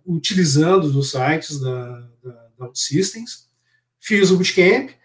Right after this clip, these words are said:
depois fiz o bootcamp da empresa, cada vez me ligando mais na aplicação. E depois de todo esse treinamento, começou, então, os processos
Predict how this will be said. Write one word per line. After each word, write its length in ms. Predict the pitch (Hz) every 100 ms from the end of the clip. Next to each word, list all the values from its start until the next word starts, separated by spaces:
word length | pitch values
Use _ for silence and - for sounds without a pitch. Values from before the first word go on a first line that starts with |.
| _ -
depois 320 | 175 190 190
fiz 180 | 196 175
o 60 |
bootcamp 440 | 165 190 196 190 196
da 220 | 180 208
empresa, 680 | 226 - 170 202 254 220
cada 200 | - 139
vez 180 | 139 156
me 120 | 170
ligando 500 | 165 143 147 170 170
mais 420 | 151 139 147 160 151
na 60 |
aplicação. 760 | 131 131 165 - 143 143 196 - _ _ _ _ _ _
E 120 | 196
depois 460 | 190 233 226 196 190
de 100 | 180
todo 200 | 226 226
esse 180 | - -
treinamento, 840 | 208 214 233 220 214 233 240 285
começou, 500 | 233 233 254 - 233
então, 480 | 240 233 208 208 214
os 120 | 220
processos 1000 | - 233 226 202 196 226 - 240 - -